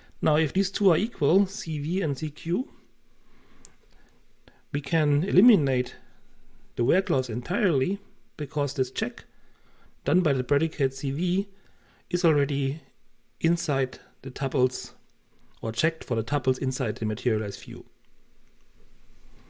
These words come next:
If it's not the same,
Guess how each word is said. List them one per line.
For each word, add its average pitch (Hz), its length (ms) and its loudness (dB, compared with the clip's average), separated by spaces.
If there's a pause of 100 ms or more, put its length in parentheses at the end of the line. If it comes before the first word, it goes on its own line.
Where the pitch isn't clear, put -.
(1400)
If 143 140 2
it's - 140 -4
not 240 180 2
the 185 100 2
same, 156 440 2